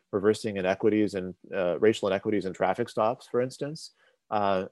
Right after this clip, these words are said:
and N U P D are doing something different when it comes to, to traffic stops, that's, that's a problem. And so I think we need to demand that level of coordination on the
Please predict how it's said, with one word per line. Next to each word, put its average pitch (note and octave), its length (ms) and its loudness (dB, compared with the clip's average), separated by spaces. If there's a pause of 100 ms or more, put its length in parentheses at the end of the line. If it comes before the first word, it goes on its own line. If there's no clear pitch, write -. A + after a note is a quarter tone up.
and F2+ 560 -4
N G2+ 140 0
U G#2+ 100 0
P G#2 200 -6
D G2 340 0 (200)
are F2 400 4 (460)
doing G#2 180 -2
something G2+ 220 -4
different B2+ 340 2
when B2+ 100 -2
it B2+ 60 -4
comes C3 300 -6
to, C3 380 2 (220)
to C3+ 100 -2
traffic C3 380 -2
stops, - 460 -4
that's, - 440 0 (440)
that's - 680 -2
a A2+ 80 -2
problem. - 420 2
And G2 140 -12
so G#2 100 0
I G#2 60 2
think A2+ 180 -2
we A#2 140 -2
need A#2 120 -2
to G2+ 220 6 (540)
demand G#2+ 520 0
that F#2+ 200 6
level F#2+ 560 6
of E2+ 300 0 (280)
coordination F#2 880 -2
on E2+ 220 -4
the E2+ 160 -2